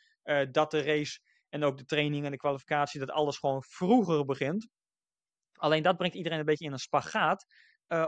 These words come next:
omdat dat het dan ook vroeger is in Europa en het dan echt nog nacht is in Europa en er dan minder mensen kunnen kijken. Dus dat is weer een beetje een afweging tussen sport, eh, en commercie.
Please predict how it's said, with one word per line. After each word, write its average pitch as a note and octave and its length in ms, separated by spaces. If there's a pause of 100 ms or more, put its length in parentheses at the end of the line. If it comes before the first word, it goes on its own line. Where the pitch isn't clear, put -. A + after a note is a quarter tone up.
omdat E3 580 (420)
dat D#3 400
het D#3+ 180
dan D#3+ 180
ook F3 200
vroeger E3 340
is D#3+ 140
in D#3 120
Europa D#3+ 460
en E3 100
het D3+ 100
dan D#3 160
echt D3+ 140
nog D3 140
nacht D#3 400
is D#3 140
in D#3 120
Europa C#3 480
en E3 80
er D#3+ 80
dan D#3+ 140
minder E3+ 200
mensen G3 280
kunnen B2+ 220
kijken. A#2+ 360
Dus B2 120
dat C#3+ 160
is C3+ 100
weer D#3 220
een D3+ 60
beetje D3 220
een D3+ 60
afweging C#3+ 420
tussen C3+ 240
sport, D#3+ 460 (460)
eh, C#3 200
en D#3 180
commercie. F3 600